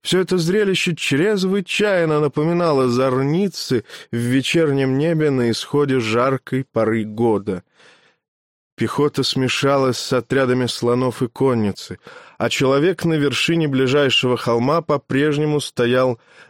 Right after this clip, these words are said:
с закрытыми глазами, даже не удосужась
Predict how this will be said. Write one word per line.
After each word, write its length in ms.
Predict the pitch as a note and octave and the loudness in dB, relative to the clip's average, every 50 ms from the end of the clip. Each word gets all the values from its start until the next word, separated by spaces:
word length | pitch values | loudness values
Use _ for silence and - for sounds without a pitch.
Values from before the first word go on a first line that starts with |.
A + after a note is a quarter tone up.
| - | -6
с 80 | G#2+ G#2+ | -4 -2
закрытыми 680 | A2 A#2+ B2 A#2 - C#3 C#3 C3+ - - B2 B2+ B2 | 0 0 0 0 0 0 0 0 0 -2 -2 0 0
глазами, 600 | A2 A2+ A#2 A2+ A2 G#2+ A#2+ C#3 D3 D#3 D#3 D3+ | 0 0 0 0 2 2 2 2 2 2 0 0
даже 420 | D3 C3 C3+ C#3 C#3+ C#3 C#3+ D3 | 0 0 0 0 2 2 0 0
не 100 | C#3+ C#3 | 0 0
удосужась 800 | C#3 C#3 C3+ C3+ B2+ A2+ - - - D3 D#3 C#3+ B2 A2 - - | 0 0 2 0 0 0 -2 -2 -2 -2 0 0 0 -2 -2 -6